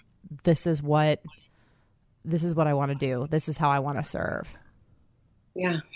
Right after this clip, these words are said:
Speaker 2: <laughs> That's interesting. That's interesting that, um, that you've observed that. But I, I, I'd, I'd have to agree with you. I think that oftentimes, um, it's, it's just in you and you can't not do it.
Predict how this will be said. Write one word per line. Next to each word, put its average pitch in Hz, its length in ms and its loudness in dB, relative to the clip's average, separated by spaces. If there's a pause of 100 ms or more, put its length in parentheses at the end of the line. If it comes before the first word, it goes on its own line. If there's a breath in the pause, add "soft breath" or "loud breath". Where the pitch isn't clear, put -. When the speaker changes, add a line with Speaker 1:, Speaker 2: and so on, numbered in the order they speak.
(120)
Speaker 2:
<laughs> - 960 2
That's 208 160 6
interesting. 160 480 4
That's 139 180 2
interesting 160 420 2
that, 135 340 0
um, 120 400 0 (460)
that 135 100 0
you've 135 240 2 (180)
observed 143 440 0
that. 107 200 -6 (300 loud breath)
But 220 100 4
I, 208 60 12
I, 185 380 6
I'd, 180 160 6
I'd 185 120 4
have 247 180 2
to 240 100 4
agree 202 260 4
with 240 120 6
you. 113 140 0
I 131 80 0
think 175 220 2
that 147 120 2
oftentimes, 135 800 0 (280)
um, - 140 2
it's, 170 440 8 (520)
it's 151 180 0
just 160 280 4
in 165 200 8
you 127 260 10 (340)
and 139 120 4
you 139 80 6
can't 165 220 4
not 135 240 0
do 120 120 -2
it. - 100 -8